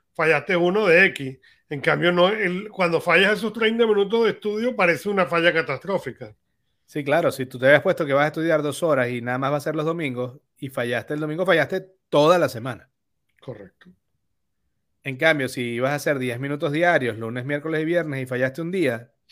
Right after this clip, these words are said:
Speaker 2: literalmente lo puedes hacer el día siguiente, sin ningún problema.
Speaker 1: Ujú.
Speaker 2: La cuarta técnica es bajar las expectativas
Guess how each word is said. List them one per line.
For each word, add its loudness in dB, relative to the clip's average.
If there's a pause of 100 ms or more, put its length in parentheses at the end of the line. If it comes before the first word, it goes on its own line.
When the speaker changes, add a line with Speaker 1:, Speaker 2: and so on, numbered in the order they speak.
(560)
Speaker 2:
literalmente -2
lo 2
puedes 2
hacer -4
el -4
día -2
siguiente, -6 (140)
sin -6
ningún -6
problema. -4 (320)
Speaker 1:
Ujú. -10 (1700)
Speaker 2:
La -2
cuarta 0
técnica -2
es -2
bajar -2
las -2
expectativas -6